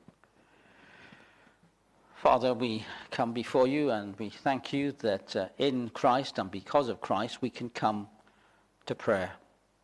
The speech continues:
And that, Lord, as we've heard already, uh, this morning, when we pray and, and when we love the Lord Jesus Christ and we do pray in the name of Jesus, then you hear our prayers and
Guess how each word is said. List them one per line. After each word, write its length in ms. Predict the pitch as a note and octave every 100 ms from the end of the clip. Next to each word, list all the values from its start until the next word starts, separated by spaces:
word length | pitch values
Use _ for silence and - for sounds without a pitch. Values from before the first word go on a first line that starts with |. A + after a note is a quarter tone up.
| D#3+ D3 -
And 260 | A2+ G2+
that, 140 | A2 - -
Lord, 340 | A#2+ C#3 D#3 C3
as 160 | -
we've 220 | B2 G#2+
heard 320 | - D3 D#3+ D3
already, 500 | A#2 D3 C#3 B2 - - - _
uh, 200 | D#2+ A2
this 220 | A#2 -
morning, 300 | C#3 B2+ D#3+ - - -
when 160 | C#3+
we 160 | C3 A#2+
pray 520 | - - C4+ C3 E3+ - - - - -
and, 320 | B2 A#2 A#2+ - -
and 100 | A#2
when 140 | C#3+ D#3
we 100 | A#2
love 300 | C#3 F3+ -
the 80 |
Lord 240 | B2+ C#3 B2+
Jesus 400 | C#3 A#2 B2+ -
Christ 680 | - C3+ B2 C#3 - - - _ _ _
and 140 | - A#2+
we 120 | A#2
do 380 | D#3 F3+ D#3+ - -
pray 320 | C#3 A#2+ C#3
in 100 | B2
the 100 | A#2
name 260 | A#2+ F3 F#3+
of 100 | B2+
Jesus, 560 | A2 G#2 B2+ C#3+ - - _ _ _ _ _ _ _ - -
then 220 | C3 C#3+
you 100 | D3
hear 240 | A#2+ F3
our 220 | D#3 F#3+
prayers 600 | F#3 E3 G3+ C3 G2 - - _ _ - - - _ _
and 300 | B2+ B2+ B2+